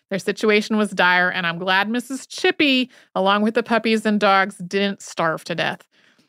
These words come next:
You probably found this in your research, but McNish, the carpenter on the Endurance, held a grudge against Shackleton after the whole Missus Chippy ordeal.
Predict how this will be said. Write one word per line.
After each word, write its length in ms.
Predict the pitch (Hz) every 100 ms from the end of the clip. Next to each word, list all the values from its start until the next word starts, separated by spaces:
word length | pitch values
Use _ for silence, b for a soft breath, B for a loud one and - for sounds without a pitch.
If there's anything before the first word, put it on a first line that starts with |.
| b -
You 140 | 208 185
probably 600 | - 302 349 381 349 302
found 260 | 285 277
this 120 | 262
in 80 | 220
your 160 | 208 202
research, 500 | 214 220 226 220 -
but 200 | 220 220 -
McNish, 640 | 220 226 240 294 262 -
the 100 | 208
carpenter 540 | - 233 254 233 233 220
on 100 | 208
the 140 | 202
Endurance, 480 | 196 214 214 175 -
held 240 | 269 320
a 40 | 247
grudge 440 | 196 165 233 202
against 340 | 196 165 180
Shackleton 540 | - 175 175 190 196 180
after 240 | 185 202
the 100 | 190
whole 160 | 175 208
Missus 460 | 202 196 208 -
Chippy 320 | - 254 214 185
ordeal. 480 | 175 180 170 180